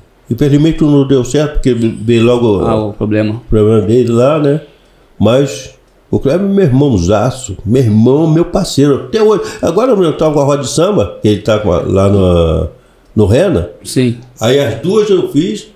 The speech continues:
Speaker 1: essa agora eu não vai, que eu acho que dia sete eu tô em Curitiba, então não vai
Speaker 2: Não
Speaker 1: dar
Speaker 2: dá
Speaker 1: pra
Speaker 2: pra fazer.
Speaker 1: Mas, poxa, eu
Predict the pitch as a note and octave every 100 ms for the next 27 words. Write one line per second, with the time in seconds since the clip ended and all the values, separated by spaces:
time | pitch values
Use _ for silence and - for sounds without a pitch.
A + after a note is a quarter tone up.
0 | _ - C#3 D3+ C#3+ D#3+ F#3 F#3+ F#3 E3+
1 | D3+ D3+ B2+ B2 B2 B2 C3+ B2 C3 C#3+
2 | D3+ - D#3 D3 C#3 D3 C3 - C#3+ E3
3 | E3+ F3 - - _ A#2+ B2+ C3+ C#3 C3+
4 | C3 C#3 C#3 C#3 - - A#2+ - A#2+ G#2+
5 | G#2+ G2+ G#2 G#2 F#2 F2 - - A#2+ G2+
6 | F#2+ G2+ A#2+